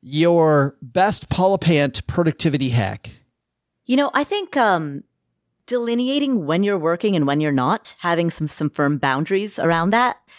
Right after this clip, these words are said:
Speaker 2: that, that can help, you know, it helps you focus when you're at work and then turn off when you're not. And there are various ways to make that happen. It could be that you have a dedicated office that's separate from your home. I think that's ideal.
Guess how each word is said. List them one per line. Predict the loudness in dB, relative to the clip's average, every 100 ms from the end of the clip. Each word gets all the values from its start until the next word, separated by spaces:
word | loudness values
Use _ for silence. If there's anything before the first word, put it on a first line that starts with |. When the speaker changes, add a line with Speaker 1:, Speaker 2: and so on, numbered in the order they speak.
| _ _ _
Speaker 2:
that, | -4
that | 0 0
can | 0 -4
help, | -2 -4 -4 _ -20 _ _ _ _ _ _
you | -6 -2
know, | -2 -4 _ _ _ _
it | -2 0
helps | -2 0 -2
you |
focus | -2 0 0 2 -2 0
when | 0
you're | 2
at | 2 2
work | 2 0 0
and | -2
then | -2
turn | -2 0
off | 2 0 -2
when | -4
you're | -2
not. | -2 -2 -4 -14 -16 _ _ _ _ -4
And | 0
there | 2
are |
various | 2 2 0 0
ways | -2 0
to |
make | -4 -2
that | -2
happen. | -2 -4 -6
It | -4
could | -4 -2
be | -2
that | -2
you | -2
have | -2 -2 -4 -10 -20 _
a | -4
dedicated | 0 0 0 -2 0 0
office | 0 0 -6 -8
that's | -12 -6
separate | -2 -2
from | -4 -8
your | -4
home. | -2 0
I | -2
think | -4 -6
that's | -4
ideal. | -6 -4 -2 -2 -4